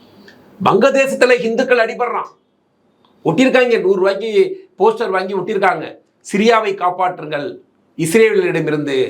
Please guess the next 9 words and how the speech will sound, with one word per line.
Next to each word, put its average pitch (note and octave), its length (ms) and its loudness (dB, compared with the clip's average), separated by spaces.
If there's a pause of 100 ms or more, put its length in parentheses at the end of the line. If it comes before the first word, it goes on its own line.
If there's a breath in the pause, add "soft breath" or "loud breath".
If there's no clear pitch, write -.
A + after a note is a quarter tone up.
(440 loud breath)
ஆப்கானிஸ்தானை G#3+ 680 2
காப்பாற்றுங்கள்னு." G3 680 0
இங்க A3+ 100 0
இருக்கக்கூடிய G#3+ 380 -2
திராவிட G#3+ 320 0
மாடல் F#3+ 340 -4
ஆட்சியில E3 460 -6 (760 loud breath)
ஏதோ G3 180 2 (220)
ஒரு D4+ 140 -6